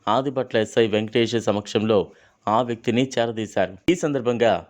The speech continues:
ఎస్ఐ వెంకటేష్ మాట్లాడుతూ మతి స్థిమితం సరిగ్గా లేని అభాగ్యులను చేరదీసి వారికి అన్ని రకాల వసతి, మానసిక వైద్యాన్ని అందించి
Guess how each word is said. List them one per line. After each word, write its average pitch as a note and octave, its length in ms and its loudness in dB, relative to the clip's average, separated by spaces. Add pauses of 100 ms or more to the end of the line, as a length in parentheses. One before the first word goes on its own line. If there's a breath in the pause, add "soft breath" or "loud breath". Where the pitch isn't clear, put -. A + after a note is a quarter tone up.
(140)
ఎస్ఐ A#2+ 260 4
వెంకటేష్ A#2 440 2
మాట్లాడుతూ G#2+ 520 2
మతి A#2+ 260 0
స్థిమితం A#2+ 420 0
సరిగ్గా A2 420 2
లేని A2 480 0
అభాగ్యులను B2 680 0 (120)
చేరదీసి G#2 640 -2 (320 loud breath)
వారికి C3+ 300 2
అన్ని B2 160 -2
రకాల B2 320 -2
వసతి, A#2 420 -2
మానసిక A#2+ 520 -2
వైద్యాన్ని A2+ 580 0
అందించి G#2 640 0